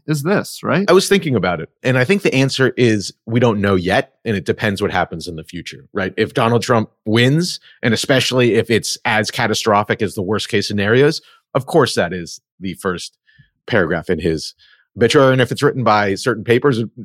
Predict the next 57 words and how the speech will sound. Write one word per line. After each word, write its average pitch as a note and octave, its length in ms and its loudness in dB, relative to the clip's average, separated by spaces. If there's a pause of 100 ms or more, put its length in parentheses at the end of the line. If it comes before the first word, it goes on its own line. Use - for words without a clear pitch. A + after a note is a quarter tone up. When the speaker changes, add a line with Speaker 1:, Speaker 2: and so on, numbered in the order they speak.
Speaker 2:
it A#2 40 -2
will A#2+ 120 2
be A2+ 220 2
no G#2+ 160 -2
matter G2+ 240 0
what. D3 260 0 (540)
Um, G2+ 360 0 (440)
if, - 400 2 (280)
on A#2 100 2
the G#2+ 100 4
other G#2 160 2
hand, G2 320 -2 (220)
Trump G#2 260 -2
loses, G#2+ 680 -2 (260)
so, F#2 500 0
you - 100 -6
know, F2 240 -8 (160)
it, - 160 -12
it - 100 -12
didn't B2+ 320 0
matter A#2 400 2
all A2+ 160 0
that A2 160 0
much G#2+ 160 -2
in A2+ 80 -2
the G#2 100 2
end, G#2+ 160 0
other A2 240 4
than, G2 400 0
you G#2 140 -4
know, F#2 80 -2
he F2+ 80 -2
wasn't G2+ 300 2
able G2 200 2
to F#2+ 60 0
get F#2+ 180 0
a, F#2 220 0
another, G2 300 0
a, G#2+ 160 2
a G#2+ 100 2
Republican A#2 460 2
that G2+ 80 2
could A2+ 120 0
actually G2+ 320 0
win G2 440 2 (500)
to - 80 -16
be G#2 80 2
the F#2 120 0
nominee. F2+ 500 0 (520)
I B2+ 80 2
think F#3 200 4
it D#3 80 4
will C3 220 4
be G#2 200 0
the F#2 140 -6
Supreme E2+ 320 -6
Court. C#2+ 260 -14